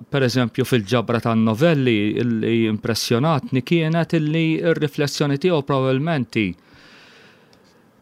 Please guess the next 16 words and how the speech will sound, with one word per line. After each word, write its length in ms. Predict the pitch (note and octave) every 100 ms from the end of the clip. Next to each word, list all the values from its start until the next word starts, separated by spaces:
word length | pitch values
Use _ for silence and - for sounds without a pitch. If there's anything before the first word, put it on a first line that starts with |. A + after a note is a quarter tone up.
| _ -
jekk 420 | A3 B3+ - -
il-poplu 680 | D#3+ - C#3+ C3 - B2+ C3 B2+
hemm 180 | F3+ C#3
sezzjoni 480 | C#3+ C3 F#3 D3 A#2+
tiegħu 320 | C3 B2+ B2
li 140 | C3 C#3+
l-lingwa 480 | D#3 C3+ B2 A#2 B2+
ħakmita, 540 | B2+ - A2+ G2+ F#2 - - _ _ _ _ _ _ -
il-klassi 460 | A#2+ - A#2 - A2
tal-professjonisti, 1040 | A#2 G2+ G#2 G#2+ F#2+ - G#2 A#2+ - - A#2
tal-politiċi, 840 | A2+ F#2+ G2+ G#2 A2+ A#2 A2+ B2+ C3+ -
il-lingwa 400 | D3+ F3 D#3 C#3 B2+
tal-poter 480 | A#2+ B2+ A2+ D#3 A2+
ħakmita 480 | C3 B2 C3 A2 F2+ E2
din 320 | F#2+ F#2+ F#2+
il-klassi. 540 | F2 F#2 E2+ - A#2+